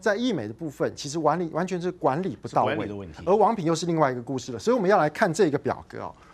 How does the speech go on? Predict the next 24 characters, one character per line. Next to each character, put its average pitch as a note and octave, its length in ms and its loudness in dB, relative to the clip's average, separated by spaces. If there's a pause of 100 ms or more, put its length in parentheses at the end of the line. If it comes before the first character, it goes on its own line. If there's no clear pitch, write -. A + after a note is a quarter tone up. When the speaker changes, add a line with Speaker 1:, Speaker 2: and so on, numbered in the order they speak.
(180)
Speaker 1:
王 B3+ 180 4
品 G#3+ 140 0
集 D#3 100 -6
团 F#3 160 4
在 G#3+ 80 4
过 G#3 260 4
去 F3+ 280 -2
哦， G2+ 180 0
几 A3+ 120 -2
乎 A#3+ 100 2
可 A#3+ 80 4
以 F#3+ 80 6
说 F#3+ 140 0
是 F#3+ 120 -2
台 D#3 220 2
湾 F#3 120 4
的 E3+ 120 0
餐 A#3+ 260 2
饮 E3 60 2
业 E3 100 4
之 D3+ 140 -4
光， D3+ 340 2 (320)
因 A#3+ 140 0
为 B3 120 4